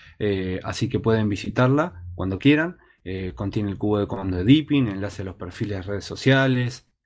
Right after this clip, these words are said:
eh, novedades de deepin punto org, eh, aplicaciones, noticias G N U, etcétera. Y, eh, una de las novedades que queríamos,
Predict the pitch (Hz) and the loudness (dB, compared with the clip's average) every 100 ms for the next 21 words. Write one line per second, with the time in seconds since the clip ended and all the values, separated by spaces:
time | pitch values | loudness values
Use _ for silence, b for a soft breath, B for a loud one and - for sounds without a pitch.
0 | - 98 92 92 107 110 120 113 101 104 | -14 -10 -8 -6 -2 2 2 2 -2 -4
1 | 101 107 - 101 95 104 95 101 117 127 | -2 -2 -2 -4 -4 -6 -2 2 4 4
2 | 127 B B B B - 90 90 - 101 | 0 B B B B -8 -6 -6 -6 -4
3 | 107 98 - 151 143 131 113 101 - 98 | -2 -2 0 2 4 2 0 -8 -10 -12
4 | - 101 127 139 131 - 104 - 98 - | -8 0 4 4 2 -6 -16 -12 -12 -10
5 | 90 90 B B B B B B - 165 | -12 -12 B B B B B B 2 2
6 | 185 - 143 135 139 170 180 165 147 151 | 2 2 2 4 2 0 2 2 2 2
7 | 165 185 175 175 - _ - 120 123 127 | 4 4 4 0 -10 _ -8 -6 0 2
8 | 135 131 127 | 2 2 0